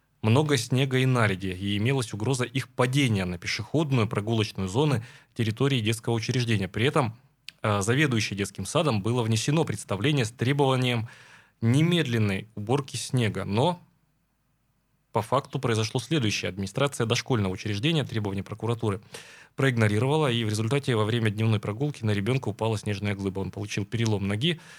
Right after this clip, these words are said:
Сначала он был доставлен в местную центральную больницу районную,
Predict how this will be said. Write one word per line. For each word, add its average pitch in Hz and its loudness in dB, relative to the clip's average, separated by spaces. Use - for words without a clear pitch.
Сначала 117 2
он 98 -2
был 107 0
доставлен 107 2
в 107 0
местную 110 0
центральную 139 -2
больницу 147 -2
районную, 143 0